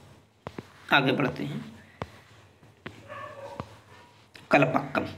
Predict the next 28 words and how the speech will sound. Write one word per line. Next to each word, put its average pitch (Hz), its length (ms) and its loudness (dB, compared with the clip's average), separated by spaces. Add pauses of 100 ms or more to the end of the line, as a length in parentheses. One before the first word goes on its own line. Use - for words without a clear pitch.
(1080)
कलपक्कम 147 560 6
भी 156 140 8
बेहद 135 400 8
important 127 680 6
है। 107 120 2 (1160)
कलपक्कम 185 600 6
कहाँ 151 260 6
पड़ता 147 300 6
है, 151 120 6
तो - 140 4
ये 147 120 10
भी 147 140 8
तमिलनाडु 127 640 6
में 123 160 0
पड़ता - 280 0
है। - 200 -4 (340)
कहाँ 127 180 4
पड़ता 147 280 2
है, 208 160 4
तमिलनाडु - 600 2
में। - 100 -8
इसकी - 280 2
क्षमता 143 400 4
की - 140 6
अगर 170 160 8
मैं 156 160 8
बात - 240 4
करूँ - 360 -4